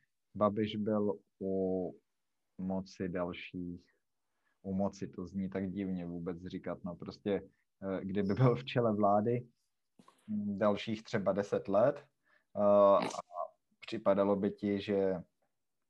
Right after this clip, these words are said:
se naše země nějak nevyvíjí,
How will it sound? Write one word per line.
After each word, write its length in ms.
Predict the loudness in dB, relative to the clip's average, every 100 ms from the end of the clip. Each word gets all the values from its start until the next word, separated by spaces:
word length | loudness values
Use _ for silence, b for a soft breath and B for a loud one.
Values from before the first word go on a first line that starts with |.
| _ _
se 580 | -16 -4 -2 -2 -4 -8 -16 _ _ _
naše 420 | -6 -6 -4 -6 -6
země 600 | -4 -2 -2 -2 -4 -6 -10 _ -8
nějak 300 | -8 -6 -2
nevyvíjí, 720 | 0 0 2 2 0 -2